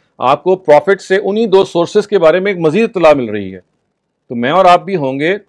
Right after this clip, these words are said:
हमारे पास अगर कुरान की रोशनी नहीं होगी और सूरह क़यामत की वो आयत ना हो जिसमें मतलब जैसे कि बाद में समझा गया, वो समझा जाता, तो शायद मैं आपको सफाई से कह रहा हूँ, मैं भी शायद इसी जगह पे खड़ा होता कि फिर ये,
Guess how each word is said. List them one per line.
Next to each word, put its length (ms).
हमारे 300
पास 160
अगर 120
कुरान 360
की 100
रोशनी 320
नहीं 240
होगी 240
और 80
सूरह 260
क़यामत 400
की 80
वो 140
आयत 240
ना 100
हो 280
जिसमें 280
मतलब 420
जैसे 240
कि 200
बाद 220
में 60
समझा 320
गया, 280
वो 100
समझा 300
जाता, 320
तो 60
शायद 240
मैं 300
आपको 380
सफाई 300
से 120
कह 100
रहा 80
हूँ, 100
मैं 200
भी 80
शायद 160
इसी 120
जगह 140
पे 120
खड़ा 220
होता 220
कि 120
फिर 260
ये, 160